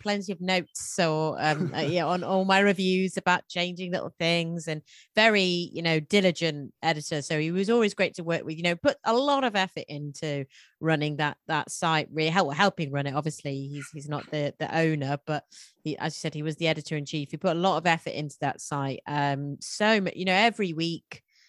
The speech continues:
Speaker 1: um, getting us, you know, to do the reviews, editing the reviews, getting everything organized. So, so much effort, and, like, just, um, in a way, I'm, I'm ki-,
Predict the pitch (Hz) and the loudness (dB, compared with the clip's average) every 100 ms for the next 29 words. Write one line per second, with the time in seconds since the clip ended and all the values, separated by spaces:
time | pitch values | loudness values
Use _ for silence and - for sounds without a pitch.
0 | _ _ - 151 147 151 - 185 170 165 | _ _ -2 2 4 2 -4 -6 0 0
1 | 165 165 - - 160 156 147 135 _ _ | 2 -2 -4 -12 -6 -4 -4 -8 _ _
2 | _ - - 170 160 151 151 185 190 185 | _ -18 -10 -6 -4 -4 -4 0 2 4
3 | 180 - 165 180 - 170 165 170 160 170 | 2 0 -2 -4 -6 -4 0 0 0 0
4 | 175 175 170 170 165 170 165 - 160 160 | 0 2 0 -2 -4 -6 -4 -6 -4 -6
5 | 160 - 156 170 165 175 160 156 151 156 | -6 -10 -4 -2 -2 -2 0 0 0 -4
6 | - 160 160 156 - - 247 254 180 - | -2 0 2 0 -4 0 4 4 2 -4
7 | 165 - 139 - 139 143 139 - 165 - | -6 -6 -8 -8 -8 -8 -8 -8 -8 -8
8 | - - - - - 175 170 170 202 214 | -14 -18 -20 -20 0 2 4 2 4 6
9 | 208 214 208 190 185 - 185 - | 6 6 6 4 0 -6 -10 -12